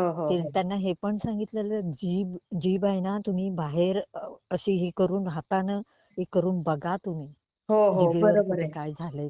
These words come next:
Speaker 2: का?
Speaker 1: बरोबर,
Speaker 2: ते
Speaker 1: बरोबर.
Speaker 2: म्हणतात जिभेला झालं असतं, तर तिनं ते सक केलं नसतं ना, आपण
Speaker 1: बरोबर आहे.
Speaker 2: लिक्विड घालतो ते.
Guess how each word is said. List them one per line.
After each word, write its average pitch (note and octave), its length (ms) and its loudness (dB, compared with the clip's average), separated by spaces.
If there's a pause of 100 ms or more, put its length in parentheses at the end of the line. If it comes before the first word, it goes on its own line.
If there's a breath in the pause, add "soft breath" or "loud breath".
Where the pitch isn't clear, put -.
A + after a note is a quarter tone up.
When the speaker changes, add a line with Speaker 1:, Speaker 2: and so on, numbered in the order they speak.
Speaker 2:
का? D3 140 -8 (340)
Speaker 1:
बरोबर, F3+ 520 2 (160)
Speaker 2:
ते G#3+ 120 2
Speaker 1:
बरोबर. - 0 -
Speaker 2:
म्हणतात G#3 440 -2
जिभेला G#3 460 2 (220)
झालं F#3 400 -2
असतं, - 320 -4
तर G#3+ 120 -4 (100)
तिनं A3 320 -2
ते A3+ 260 2
सक - 380 0
केलं G#3 360 2
नसतं F3+ 380 -2
ना, C4 140 -4 (340)
आपण A3 280 4
Speaker 1:
बरोबर F#3 240 4
आहे. F#3 120 2
Speaker 2:
लिक्विड G3 60 4
घालतो F3+ 380 -4
ते. F3 180 -8